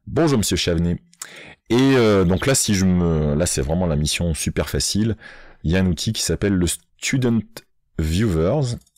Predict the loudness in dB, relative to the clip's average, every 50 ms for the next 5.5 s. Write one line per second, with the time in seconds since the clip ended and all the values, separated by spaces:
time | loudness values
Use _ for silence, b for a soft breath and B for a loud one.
0 | _ _ _ _ _ _ _ _ _ -6 -4 -4 -2 -2 -2 -2 -2 -2 -2 -2
1 | -2 -2 -4 -4 -8 _ _ _ _ _ _ B B B B B B B B B
2 | B B B B B -8 -4 0 0 2 2 2 2 0 -2 -4 -4 -2 -2 -2
3 | -2 0 0 2 2 2 2 2 2 0 0 0 0 0 0 0 0 0 0 -2
4 | -2 -4 -4 -2 -2 -2 0 0 0 0 0 -2 -2 -4 -2 -2 0 0 0 0
5 | 0 -2 -2 -2 -2 -2 -2 -2 -4